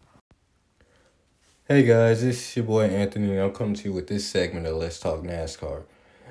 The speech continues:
Now, if you listen to the full episode, you might notice I might have switched this segment around with the first segment, but I didn't have time to re-, pre-record that segment. That segment was about Kyle Busch. But this is gonna be the first segment because it's more important, in my opinion,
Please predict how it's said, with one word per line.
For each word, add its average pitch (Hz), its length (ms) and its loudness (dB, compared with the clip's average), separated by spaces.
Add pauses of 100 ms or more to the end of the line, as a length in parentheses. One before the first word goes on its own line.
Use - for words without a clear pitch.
(140)
Now, 98 220 -2
if 101 100 -2
you 131 120 4
listen 139 200 4
to 123 140 -6
the 117 60 0
full 117 320 0
episode, 110 460 4
you 104 120 4
might 107 160 6
notice 98 320 4
I 95 80 -4
might 107 200 4
have 95 80 2
switched - 360 -2
this 92 180 -2
segment 92 520 0
around 90 460 2 (380)
with 107 260 -2
the 80 100 -6
first 135 400 4
segment, 131 580 0
but 98 120 0
I 101 40 0
didn't 101 200 -2
have 92 200 -4
time 95 380 -8
to 87 40 -10
re-, 90 380 -8
pre-record 87 800 -6 (420)
that 95 200 -4
segment. 80 480 -8
That 90 160 -4
segment 87 280 -4
was 82 100 -12
about 78 220 -8
Kyle 76 300 -8
Busch. 76 400 -12 (560)
But 92 240 -6
this 156 240 2
is 143 80 -2
gonna 135 180 4
be 123 120 0
the 113 80 -2
first 110 380 -4
segment 104 380 0
because 92 420 -6
it's 101 140 -6
more 98 220 -2
important, 95 480 -2
in 101 100 -6
my 92 220 -2
opinion, 87 640 -4